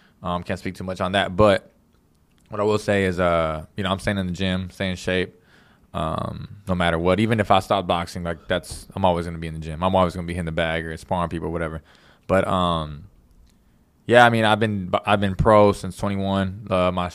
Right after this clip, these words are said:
my team out in D C, shout out to Team No Excuse out in Maryland. Um, that's my family out there. My manager's son, Lamont Rose Junior, just won a world title under the David Benavidez card against Andrade. So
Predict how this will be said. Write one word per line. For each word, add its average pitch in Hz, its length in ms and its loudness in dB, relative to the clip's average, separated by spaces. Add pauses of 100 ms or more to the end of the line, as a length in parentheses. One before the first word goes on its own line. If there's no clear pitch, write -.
my 92 140 -4
team 98 340 -2
out 92 140 2
in 90 80 -2
D 95 120 -2
C, 95 220 -6
shout 90 200 2
out 87 80 0
to 92 120 -12
Team 92 200 -8
No 90 120 0
Excuse 95 500 -6
out 90 140 -4
in 90 60 -10
Maryland. 90 360 -2 (500)
Um, 80 600 0 (500)
that's 90 160 -6
my 82 140 0
family 95 380 0
out 90 160 2
there. 92 440 0
My 87 100 -4
manager's 90 360 -2
son, 95 180 -4
Lamont 92 240 0
Rose 90 200 0
Junior, 95 240 -2
just 82 140 -10
won 90 140 -4
a 90 60 -6
world 90 240 -2
title 90 460 0
under 90 180 -6
the 85 220 -6
David 92 360 -4
Benavidez 90 480 -2
card 87 280 2
against 85 200 -8
Andrade. 87 480 0
So 85 280 -8